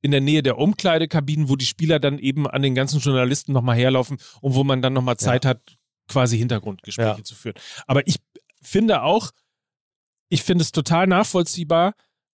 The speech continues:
Speaker 1: und ich finde auch als Reporter, als Field Reporter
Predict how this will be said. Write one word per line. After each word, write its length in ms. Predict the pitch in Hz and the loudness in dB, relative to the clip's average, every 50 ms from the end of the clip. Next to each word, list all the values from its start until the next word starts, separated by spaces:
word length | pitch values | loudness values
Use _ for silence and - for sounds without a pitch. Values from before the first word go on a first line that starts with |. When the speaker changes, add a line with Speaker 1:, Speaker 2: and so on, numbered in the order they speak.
| _ _ _ _ _ _ _ _ _ _ | _ _ _ _ _ _ _ _ _ _
Speaker 1:
und 140 | - 175 165 | 0 2 2
ich 120 | 160 139 - | 2 2 2
finde 280 | 190 190 220 214 - 143 | 2 4 4 4 4 2
auch 120 | 180 175 | 0 0
als 380 | 185 147 160 147 - - - - _ _ _ _ _ _ _ _ _ _ - | 2 0 0 0 -2 -6 -10 -12 _ _ _ _ _ _ _ _ _ _ -4
Reporter, 640 | 131 123 139 - 151 165 180 214 220 240 208 170 120 | 0 0 0 2 2 2 2 2 2 2 0 0 0
als 180 | 135 135 - | 0 -4 -2
Field 240 | - 208 226 208 185 | 0 0 0 2 2
Reporter 560 | 180 143 117 131 123 123 120 139 147 170 208 | 0 2 2 2 2 2 2 2 0 0 0